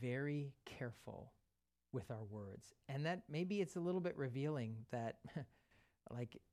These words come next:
it's, it's not, our words aren't always helpful or maybe haven't been, or even good intentions aren't good enough,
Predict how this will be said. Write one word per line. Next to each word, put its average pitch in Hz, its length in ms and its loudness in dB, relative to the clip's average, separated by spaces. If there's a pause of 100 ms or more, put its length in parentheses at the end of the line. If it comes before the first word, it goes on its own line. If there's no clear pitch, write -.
(200)
it's, - 460 -8 (220)
it's - 280 -8
not, 131 300 0 (340)
our 131 100 4
words 127 240 2
aren't 135 240 0
always 123 320 0
helpful 123 360 -4
or - 20 0
maybe 117 280 -2
haven't 117 440 -4
been, 110 160 -2
or 110 80 -4
even 117 320 0 (320)
good 147 160 6
intentions 135 560 0
aren't 117 240 0
good 113 140 0
enough, 104 260 -4